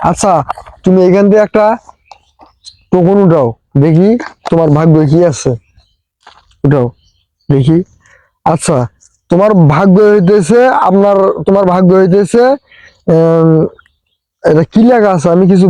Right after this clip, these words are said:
বুঝ-, বুঝতে পারতেছি না। বাবা, পুতুল না, পুতুল, হ, পুতুল বিশ টাকা। আচ্ছা, যাই হোক, ভুল মানুষেরই হয়,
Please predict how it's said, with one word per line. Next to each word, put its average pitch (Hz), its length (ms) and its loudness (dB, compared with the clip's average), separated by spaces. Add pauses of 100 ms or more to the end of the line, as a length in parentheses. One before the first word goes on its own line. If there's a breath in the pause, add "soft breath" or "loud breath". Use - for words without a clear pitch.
বুঝ-, 156 280 2
বুঝতে 170 240 2
পারতেছি 156 440 -2
না। 151 100 0
বাবা, 180 160 0 (120)
পুতুল 214 280 2 (140)
না, 160 120 0 (180)
পুতুল, 180 520 0
হ, 156 80 -2 (180)
পুতুল 226 340 2
বিশ 214 200 0
টাকা। 143 300 0 (580 soft breath)
আচ্ছা, 175 200 0
যাই 214 200 2
হোক, 202 120 0 (720)
ভুল 160 180 0
মানুষেরই 196 440 0
হয়, 196 220 0